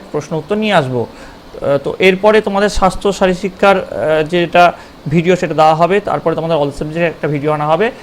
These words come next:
সেই all subject ভিডিওর মধ্যে তোমরা সপ্তম শ্রেণীর সমস্ত সাবজেক্ট একসঙ্গে পেতে চলেছো। তাহলে পরীক্ষা আসতে আর বেশি সময় নেই, তোমরা তোমাদের বইটা খুঁটিয়ে পড়ো,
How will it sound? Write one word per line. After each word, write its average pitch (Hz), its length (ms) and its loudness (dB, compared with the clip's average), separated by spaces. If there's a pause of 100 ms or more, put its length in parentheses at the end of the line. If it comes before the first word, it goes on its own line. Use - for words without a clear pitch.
(300)
সেই 180 240 0
all 170 260 0
subject 185 240 0 (100)
ভিডিওর 165 200 -2
মধ্যে 165 200 -4
তোমরা 165 340 0 (340)
সপ্তম 208 340 0
শ্রেণীর 208 280 -4 (100)
সমস্ত 262 320 -2
সাবজেক্ট 185 440 -2
একসঙ্গে 170 380 -8
পেতে 175 200 -4
চলেছো। 123 380 -4 (540)
তাহলে 170 280 2
পরীক্ষা 185 420 -2
আসতে 190 200 -2
আর 190 60 0
বেশি 185 140 2
সময় 196 240 -4
নেই, 220 160 -2
তোমরা 170 220 -6
তোমাদের 165 300 0
বইটা 165 380 -2
খুঁটিয়ে 180 360 -2
পড়ো, 185 220 0